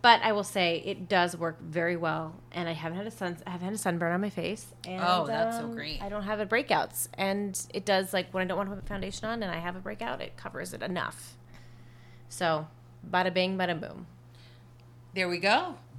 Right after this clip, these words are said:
Speaker 2: Uh, my fifth product, my fifth favorite product of twenty twenty-one is a, it was actually a gift from former guest Meredith Paul
Speaker 1: Ooh.
Speaker 2: because she was like, "I don't know, this hurts my skin."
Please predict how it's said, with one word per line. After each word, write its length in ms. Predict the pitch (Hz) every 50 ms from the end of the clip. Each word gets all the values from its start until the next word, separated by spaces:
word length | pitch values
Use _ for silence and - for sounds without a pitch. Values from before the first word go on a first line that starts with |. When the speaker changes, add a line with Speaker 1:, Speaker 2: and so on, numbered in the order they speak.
| - - - - - -
Speaker 2:
Uh, 320 | 202 208 202 196 196 190 - 196
my 180 | 190 190 185 185
fifth 460 | - - - - 226 233 226 - -
product, 540 | - - 196 170 165 170 185 185 - - -
my 160 | 185 170 165 165 - -
fifth 200 | - 196 202 - -
favorite 300 | 190 180 175 170 160 -
product 460 | - 165 147 139 151 160 - - - - - - - - -
of 120 | - 170
twenty 440 | - - - - 196 185 180 - 196 185
twenty-one 960 | - - - - 180 - - 208 190 - - 151 151 143 143 156 196 233 233 - - - - - - - -
is 260 | 196 190 175 165 175 - -
a, 120 | - 185 175 - - -
it 120 | 190 226
was 140 | 233 285 -
actually 340 | 359 339 339 - - 403 392
a 60 | 370
gift 480 | 285 - - 302 339 262 233 - - - -
from 380 | - - 220 202 196 196 202 196
former 420 | - - - 208 208 214 220 226
guest 420 | 220 - 151 143 156 160 - -
Meredith 420 | 180 170 160 151 151 156 156 - - -
Paul 420 | - 220 226 185 156 190 190 214
Speaker 1:
Ooh. 380 | 254 330 466 440 294 214 185 180
Speaker 2:
because 180 | 160 180 196
she 220 | - - - 233 220
was 200 | 220 226 - -
like, 360 | 208 196 185 185 175 - - - -
"I 60 | -
don't 140 | 202 196 190
know, 160 | 185 175 170
this 160 | 165 170 - -
hurts 280 | - - 190 180 - -
my 100 | 180 165
skin." 480 | 165 - - - 156 147 147 160 160